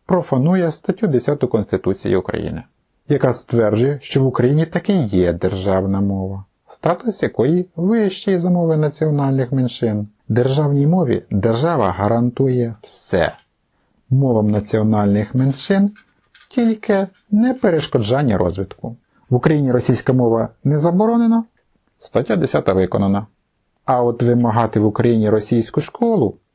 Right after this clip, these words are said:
це вже явний перебір. Якщо клієнт телефонує на фірму російською мовою,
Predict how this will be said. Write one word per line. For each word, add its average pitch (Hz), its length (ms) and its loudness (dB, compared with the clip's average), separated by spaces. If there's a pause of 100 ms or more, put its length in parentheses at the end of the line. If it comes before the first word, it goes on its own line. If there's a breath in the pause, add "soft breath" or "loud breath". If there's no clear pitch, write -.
(180)
це 147 220 -2
вже 190 240 0
явний 80 440 0
перебір. 87 560 -2 (640)
Якщо 117 240 -4
клієнт 151 400 0
телефонує 135 500 -2
на 123 120 0
фірму 123 280 -2
російською 113 480 -2
мовою, 90 360 -2